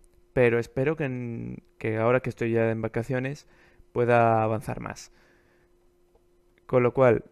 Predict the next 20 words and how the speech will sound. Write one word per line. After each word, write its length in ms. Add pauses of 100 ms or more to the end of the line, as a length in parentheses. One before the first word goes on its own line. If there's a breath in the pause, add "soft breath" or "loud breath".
realmente 680 (600)
lo 160
que 100
he 40
hecho 200
esta 200
semana 340
ha 60
sido 280
simplemente 880 (180)
poco 260
más 240
que, 640 (1080 soft breath)
que 120
poner 320
edificios 480
nuevos 240
a 40
la 120
ciudad 420